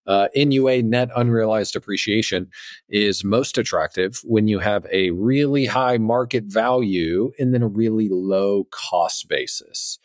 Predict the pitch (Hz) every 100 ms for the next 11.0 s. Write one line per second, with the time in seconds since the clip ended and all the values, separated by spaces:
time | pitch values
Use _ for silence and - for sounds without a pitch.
0 | _ _ _ _ _ - 95 87 101 90
1 | 95 95 104 87 92 104 - 107 110 123
2 | 117 113 95 110 107 - 92 85 110 -
3 | 101 107 90 87 95 98 95 92 92 92
4 | 92 90 87 - - _ _ 104 - 107
5 | 101 127 131 120 104 - - 113 123 131
6 | - 135 117 113 104 101 87 - - 139
7 | 131 131 131 127 _ 104 - 104 107 87
8 | 107 110 107 101 101 104 92 95 92 92
9 | 90 90 - 110 107 98 101 - 160 160
10 | 110 98 101 95 87 85 80 80 120